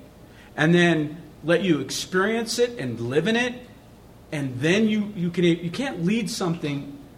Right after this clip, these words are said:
you don't know how to do and it's never been done. And, um, true story, I was with a pastor that, uh, in, in another country, and, uh,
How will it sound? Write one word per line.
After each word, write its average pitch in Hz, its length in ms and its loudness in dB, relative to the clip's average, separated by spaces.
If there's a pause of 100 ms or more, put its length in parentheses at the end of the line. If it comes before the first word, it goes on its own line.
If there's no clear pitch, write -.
(460)
you 135 260 2
don't 226 140 4
know 196 100 2
how 175 140 2
to 147 80 -2
do 170 220 -2
and 147 80 0
it's - 140 -10
never 147 160 -2
been 117 240 -4
done. 123 280 -4 (1300)
And, 156 520 0
um, 139 500 -4 (760)
true 269 140 0
story, 160 320 2
I 135 80 0
was 170 160 0
with 185 120 -2
a 165 60 -6
pastor 165 640 -2 (1600)
that, 151 380 -2
uh, 127 500 -4
in, 143 180 -2
in 143 140 -6
another 147 260 0
country, 139 640 -4 (800)
and, 143 560 -4 (120)
uh, 120 400 -2